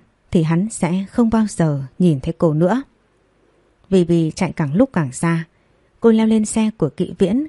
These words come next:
còn tự lái rời đi. Hắn không chỉ mất xe mà còn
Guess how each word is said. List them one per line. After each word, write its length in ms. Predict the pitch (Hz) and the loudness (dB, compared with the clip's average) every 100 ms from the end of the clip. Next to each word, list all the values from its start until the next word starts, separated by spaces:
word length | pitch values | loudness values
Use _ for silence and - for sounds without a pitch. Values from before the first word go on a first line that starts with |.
| - | -4
còn 160 | 165 - | -4 -2
tự 160 | 170 175 | -4 -2
lái 260 | 170 190 254 | -2 -2 0
rời 200 | 175 131 | -2 0
đi. 260 | 156 175 170 - _ _ _ _ _ | 2 2 0 -8 _ _ _ _ _
Hắn 300 | - 170 202 | -2 -2 -2
không 220 | - 240 | 0 0
chỉ 180 | 208 147 | 0 -4
mất 220 | 143 214 | -2 -4
xe 240 | - 175 165 156 - | -4 -4 -2 -6 -4
mà 120 | 160 | -4
còn 300 | - 156 131 | -2 -6 -6